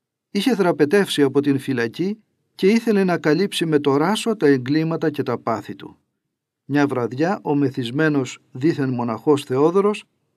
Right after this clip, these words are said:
έσπασε την πόρτα του κελιού του ευλογημένου Ζαχαρία, όρμησε πάνω του και σαν τρελός άρχισε να τον κτυπά άγρια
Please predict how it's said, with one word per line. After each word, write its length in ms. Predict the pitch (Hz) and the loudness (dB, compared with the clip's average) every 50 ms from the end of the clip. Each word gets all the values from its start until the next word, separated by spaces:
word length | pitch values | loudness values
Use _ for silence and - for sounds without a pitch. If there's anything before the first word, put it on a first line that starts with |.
| _ _ _ | _ _ _
έσπασε 480 | - 190 208 202 - - 156 - - 135 | 2 4 4 2 0 -4 -4 -2 -2 -2
την 200 | - 143 139 131 | 0 -2 -2 0
πόρτα 340 | 135 175 175 - - 151 | 0 0 0 2 0 0
του 140 | 143 151 135 | 0 0 -2
κελιού 360 | 123 - 139 131 147 175 160 | -2 0 0 0 2 0 0
του 100 | 143 143 | 0 0
ευλογημένου 640 | 131 127 120 127 139 131 123 131 135 156 160 156 147 | 0 0 2 2 0 0 0 0 -2 0 0 0 0
Ζαχαρία, 640 | 123 120 135 135 - 139 131 147 175 180 175 180 - _ _ _ _ _ _ _ | 0 -2 -4 -4 -4 -4 -2 0 -2 -2 -4 -6 -10 _ _ _ _ _ _ _
όρμησε 540 | - 175 190 208 208 214 202 180 - 180 147 | 2 4 4 4 4 2 0 0 0 0 0
πάνω 340 | 147 143 151 143 165 175 185 | 0 2 2 0 2 0 -2
του 140 | 185 240 214 | -2 -4 -2
και 160 | - 143 135 | 0 0 0
σαν 260 | 127 - 175 185 185 | 0 -2 -4 -4 -4
τρελός 520 | - 175 156 143 143 160 190 208 196 - - _ | 0 2 2 4 4 4 2 2 0 -4 -8 _
άρχισε 480 | - 180 185 180 - - 160 - 180 165 | -4 -4 -4 -4 -4 -6 -8 -6 -4 -2
να 120 | 147 143 | -2 0
τον 160 | 143 143 135 | 0 0 -2
κτυπά 480 | 127 - - 147 143 147 185 175 175 185 | -2 -2 -2 -2 -2 -2 -2 -2 0 0
άγρια 480 | 180 147 135 135 120 110 101 85 - | 0 0 -2 -2 -2 -4 -4 -6 -8